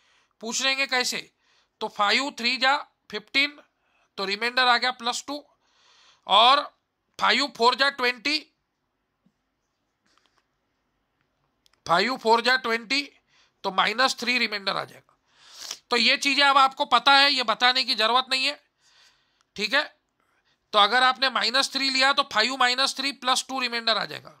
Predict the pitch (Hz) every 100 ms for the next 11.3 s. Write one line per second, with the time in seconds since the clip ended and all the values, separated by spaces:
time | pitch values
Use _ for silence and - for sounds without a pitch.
0 | - 185 220 254 233 240 262 - 254 262
1 | 240 233 247 240 220 214 208 185 147 127
2 | _ _ _ _ _ _ _ - - -
3 | _ 214 226 262 285 - 254 269 247 262
4 | 277 269 277 294 190 208 233 233 254 220
5 | 254 247 254 247 247 254 247 269 277 _
6 | _ _ _ _ _ 170 208 247 233 247
7 | 247 240 247 233 240 240 254 262 262 226
8 | 226 247 240 226 254 233 226 254 226 226
9 | 214 175 - _ _ _ _ _ _ 185
10 | 208 262 262 262 277 269 269 262 254 247
11 | 269 277